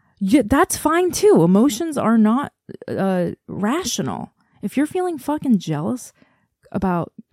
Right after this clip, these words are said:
it, it, it's, I don't know,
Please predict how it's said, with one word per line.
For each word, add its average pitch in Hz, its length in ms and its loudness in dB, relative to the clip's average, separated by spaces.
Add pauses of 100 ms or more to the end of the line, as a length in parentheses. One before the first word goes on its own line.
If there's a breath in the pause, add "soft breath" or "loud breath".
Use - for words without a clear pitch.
(1400)
it, 175 120 -6
it, - 200 -8 (400)
it's, - 260 -14
I 208 120 -4
don't 233 180 -2
know, 185 320 -6